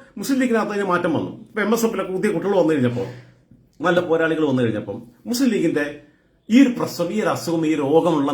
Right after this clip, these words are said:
നേതാക്കന്മാർക്ക് പോലും മിണ്ടാൻ വയ്യ, റജീന കേസിന് ശേഷം പ്രത്യേകിച്ചും. അതുകൊണ്ട് അവർ നന്നായി. ബി ജെ പിക്കകത്ത് ഇതുവരെ ഇങ്ങനത്തെ ഒരു വിഷയം ആരോപിക്കപ്പെട്ടിട്ടുമില്ല. യുവമോർച്ചയിലാവട്ടെ, എ ബി വി പിയിലാവട്ടെ. നമുക്കിപ്പോൾ എല്ലാ സംഘടനയിൽപ്പെട്ടവരുമായിട്ട് ബന്ധമുണ്ടല്ലോ, പെൺകുട്ടികളായിട്ട് ബന്ധമുണ്ട്, ആൺകുട്ടികളായിട്ട് ബന്ധമുണ്ട്, ഒക്കെ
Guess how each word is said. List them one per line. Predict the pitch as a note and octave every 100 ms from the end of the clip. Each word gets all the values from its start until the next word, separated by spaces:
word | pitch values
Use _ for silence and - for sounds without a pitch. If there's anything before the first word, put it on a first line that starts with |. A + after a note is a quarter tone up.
| C3+
നേതാക്കന്മാർക്ക് | C#3 C#3+ D3+ C3+ B2
പോലും | C#3 D3+
മിണ്ടാൻ | C#3 F3+
വയ്യ, | F3+ B2+ A#2 - -
റജീന | E3 G3+ G3
കേസിന് | F3+ F3 E3+
ശേഷം | D3 F3
പ്രത്യേകിച്ചും. | F3 - E3+ B2 - - - _ _ _ _ _ _ _
അതുകൊണ്ട് | F3+ G3+ F3+
അവർ | F#3+ G3+
നന്നായി. | B2+ A2 F2 - - _ _ _ _ _ _ _ -
ബി | B3 C4
ജെ | A#3+
പിക്കകത്ത് | E3+ D#3 D#3+
ഇതുവരെ | D#3+ D#3+ D3
ഇങ്ങനത്തെ | C#3 C3
ഒരു | C3+
വിഷയം | A#2+ C#3+
ആരോപിക്കപ്പെട്ടിട്ടുമില്ല. | C3+ D3+ C3+ C3+ A2+ G2 F2 - -
യുവമോർച്ചയിലാവട്ടെ, | D3+ D3+ B2 C3+ B2 B2
എ | E3+
ബി | C#3+
വി | C#3+ B2+
പിയിലാവട്ടെ. | A#2 F2 - - - _ _ _ _ _ _ _ _ _ _ - _ _ _ _ - _ _ -
നമുക്കിപ്പോൾ | A#2+ C#3 F3
എല്ലാ | - E3 F#3+
സംഘടനയിൽപ്പെട്ടവരുമായിട്ട് | F#3+ F#3+ - F3 F3+ F3 F3
ബന്ധമുണ്ടല്ലോ, | E3+ D#3 B2 F2 -
പെൺകുട്ടികളായിട്ട് | A#2 A#2+ C3+ C#3+ D3+
ബന്ധമുണ്ട്, | D#3+ E3
ആൺകുട്ടികളായിട്ട് | E3 D3 C#3 D#3 D3+
ബന്ധമുണ്ട്, | E3 F3 G3
ഒക്കെ | -